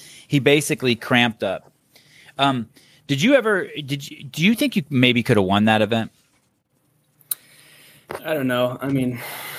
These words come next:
Speaker 2: I don't wanna disrespect the Scott Panjic who did win and come out here and say, you know, "I could have won that if I was healthy."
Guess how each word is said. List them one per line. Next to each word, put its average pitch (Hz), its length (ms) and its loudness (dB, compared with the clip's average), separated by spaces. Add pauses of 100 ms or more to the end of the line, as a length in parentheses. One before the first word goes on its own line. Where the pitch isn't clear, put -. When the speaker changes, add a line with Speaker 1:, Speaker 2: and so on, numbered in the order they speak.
(640)
Speaker 2:
I 127 100 2
don't 123 140 6
wanna 117 140 4
disrespect 120 600 0
the 104 360 0
Scott - 280 0
Panjic 110 360 0
who 110 100 0
did 113 220 2
win 104 240 0
and 107 260 -4
come 104 260 -4
out 101 200 -2
here 107 140 0
and 101 120 0
say, 104 320 -2
you 104 80 -4
know, 110 80 0
"I 107 80 0
could 110 140 0
have 101 80 2
won 104 140 2
that 101 160 4
if 101 120 -4
I 104 80 6
was 101 120 2
healthy." 110 420 2